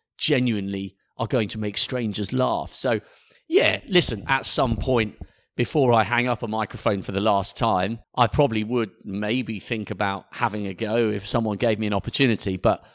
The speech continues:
I'd have to make re-, I'd, I'd have to do a lot of work to try and make sure that the stories that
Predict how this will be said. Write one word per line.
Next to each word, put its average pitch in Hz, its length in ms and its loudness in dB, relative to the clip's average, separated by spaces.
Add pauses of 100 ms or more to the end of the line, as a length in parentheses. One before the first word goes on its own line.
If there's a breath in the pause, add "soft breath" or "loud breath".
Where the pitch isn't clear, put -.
(300 soft breath)
I'd 117 140 4
have 113 140 2
to 110 100 -6
make 107 260 2
re-, 117 480 0
I'd, 107 320 -10
I'd 120 180 -2
have 123 220 2
to 104 80 -10
do 104 160 -2
a 104 40 0
lot 110 260 2
of 95 100 -2
work 95 380 -2
to - 100 -12
try 120 240 -2
and 104 80 -2
make 110 200 0
sure 107 260 -2
that 101 240 -8
the 101 80 -6
stories 107 600 -2
that 107 240 -6